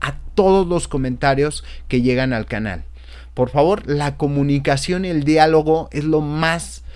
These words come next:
lo más importante. No te vayas del video sin dejar un comentario y tu suscripción. Activa la campanita.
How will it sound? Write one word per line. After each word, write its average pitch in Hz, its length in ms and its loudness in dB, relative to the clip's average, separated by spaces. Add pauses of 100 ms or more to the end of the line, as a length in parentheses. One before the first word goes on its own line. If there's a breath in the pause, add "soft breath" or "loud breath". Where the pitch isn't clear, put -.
(260 loud breath)
lo 139 160 6
más 156 280 2
importante. 127 760 -2
No 143 260 0
te - 180 -2
vayas 160 380 2
del 139 380 0 (120)
video 123 520 2
sin 127 280 -4
dejar 127 420 -2 (200)
un 139 200 0
comentario 127 600 0
y 117 60 -2
tu 117 160 -6
suscripción. 110 680 -6
Activa 127 380 -2
la 127 160 0
campanita. 117 640 -4